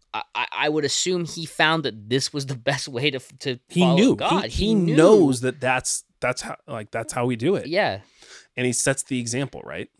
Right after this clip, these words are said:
Speaker 1: And it's not just that he knew, he also, he, it's not that he just knew because he was God. He knew because he was God, but he knew because he also experienced life as a human
Speaker 2: Right.
Speaker 1: and did these things throughout his human life.
Speaker 2: Right, exactly.
Speaker 1: Right.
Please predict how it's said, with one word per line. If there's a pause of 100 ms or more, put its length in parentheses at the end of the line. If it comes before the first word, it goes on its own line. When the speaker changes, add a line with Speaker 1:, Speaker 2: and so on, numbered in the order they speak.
(180)
Speaker 1:
And
it's
not
just
that
he
knew,
he
also,
he,
it's
not
that
he
just
knew
because
he
was
God.
He
knew
because
he
was
God,
but
he
knew
because
he
also
experienced
life
as
a
human
Speaker 2:
Right. (480)
Speaker 1:
and
did
these
things
throughout
his (200)
human
life.
Speaker 2:
Right,
exactly.
Speaker 1:
Right.